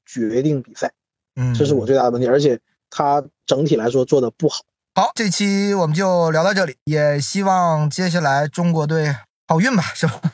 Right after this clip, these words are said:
Speaker 2: <laughs> 就是好运吧，且千万别被淘汰了啊，被淘汰太丢脸了，
Speaker 1: <laughs>
Speaker 2: 我操！这，这，这十六，十六强进八，你愿意输谁输谁，对吧？因为明面上你也知道踢不过人家，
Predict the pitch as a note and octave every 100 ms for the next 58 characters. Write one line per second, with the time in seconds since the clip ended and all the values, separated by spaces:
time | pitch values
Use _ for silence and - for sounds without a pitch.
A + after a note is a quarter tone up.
0 | E3 C#3+ - - _ G3 E3+ C3+ D3 F#3
1 | A2 - - F3 - D#4 C4+ A3+ B3 F#3+
2 | A3 B3+ G#3 F3 F3+ A3+ F3+ F#3+ F#3+ G#3+
3 | F#3 F#3 D3+ - C#3 C#3 - - - _
4 | - E3 F3 D#3+ D3+ - A3 F#3 G#3 A#3+
5 | D#4 C4 - C#4 D#4+ G#3+ A#3 C4 C4+ A#3
6 | A#3+ A#3+ F#3 A3 A3+ F3 A3 F#3+ F#3+ G#3+
7 | F#3 A#2+ B2+ D3 D3+ - - - _ _
8 | - A#3+ E4+ C#4 C4 F#4 F#3 G3+ C#4 A3+
9 | B3 - D#4 A#4 - A#2 A#2